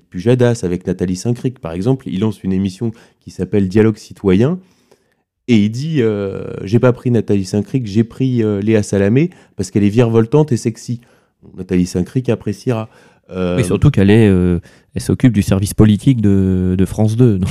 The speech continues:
Speaker 2: c'est, c'est, c'est quand même une personne qui est quand même la mieux placée.
Speaker 1: Voilà, il s'est mis, euh, tout un tas de, tout un tas de gens à dos. Et puis, euh, évidemment, toujours la droite, euh, qui, qui voudrait pas voir, euh, France Télévisions, euh, tomber, euh,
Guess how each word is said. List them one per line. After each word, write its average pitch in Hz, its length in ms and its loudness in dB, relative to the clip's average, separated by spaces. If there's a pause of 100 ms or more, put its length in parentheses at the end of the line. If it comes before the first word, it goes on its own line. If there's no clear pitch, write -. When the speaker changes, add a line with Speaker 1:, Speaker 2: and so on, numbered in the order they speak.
Speaker 2:
c'est, - 200 -6 (280)
c'est, - 180 -12
c'est - 140 0
quand - 80 0
même 117 140 6
une 101 140 4
personne 101 680 -2
qui - 100 -10
est 76 60 -8
quand - 100 -10
même 101 160 0
la 95 120 0
mieux 95 160 0
placée. 104 420 -6 (320)
Speaker 1:
Voilà, 98 180 -2
il 80 80 -6
s'est 76 160 -10
mis, 90 240 0
euh, 71 120 -6
tout - 220 -14
un 85 40 -8
tas 87 160 -10
de, 71 360 -12
tout - 220 -6
un 98 40 4
tas 87 120 -2
de 78 60 -4
gens 90 160 0
à 78 100 -2
dos. 131 240 -2 (220)
Et 78 100 -10
puis, 131 300 0
euh, 80 340 -2
évidemment, 80 480 -6
toujours 98 380 -6
la 78 100 -6
droite, 101 360 -2
euh, 80 140 -4
qui, 69 460 -18
qui - 160 -20
voudrait 73 280 -16
pas 104 120 -10
voir, 90 380 -6
euh, - 20 -10
France - 280 -20
Télévisions, 78 680 -10
euh, 76 100 -8
tomber, 92 460 -4
euh, 78 220 -6